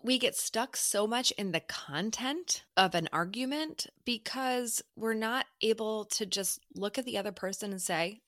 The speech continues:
"You know, I really got bent out of shape about that last night, and it's actually not that important. And I'm sorry for, you know, getting into it with you like that." Now, sometimes it is important and you need to work out the content, but sometimes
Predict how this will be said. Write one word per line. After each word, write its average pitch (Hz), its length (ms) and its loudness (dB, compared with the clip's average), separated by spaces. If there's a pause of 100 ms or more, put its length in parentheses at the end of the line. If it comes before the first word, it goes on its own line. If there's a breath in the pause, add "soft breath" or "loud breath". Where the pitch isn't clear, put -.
(140)
"You 208 100 2
know, 202 120 6
I 180 60 8
really 180 420 0
got 175 420 2
bent 165 220 2
out 156 100 2
of 151 100 -4
shape 151 280 0
about 233 260 -4
that 254 160 -4
last 254 300 -4
night, 269 340 -4
and 196 140 6
it's 180 180 0
actually 175 380 0
not 143 240 -4
that - 120 -10
important. - 580 -10 (120)
And 180 160 4
I'm 170 80 0
sorry 151 560 0 (340)
for, 151 460 -4 (220)
you 180 100 0
know, 147 260 -4 (140)
getting 185 220 -2
into 240 280 -4
it - 80 -10
with - 200 -12
you - 80 -12 (240)
like - 160 -10
that." - 180 -12 (260)
Now, 233 200 -2
sometimes 202 500 -6
it 269 80 -2
is 339 140 6
important 196 420 -2
and 185 120 -4
you 175 80 -2
need 156 180 -4
to 175 60 -8
work 160 200 -8
out 131 140 -10
the - 80 -8
content, 208 480 -10
but - 160 -10
sometimes 190 760 -4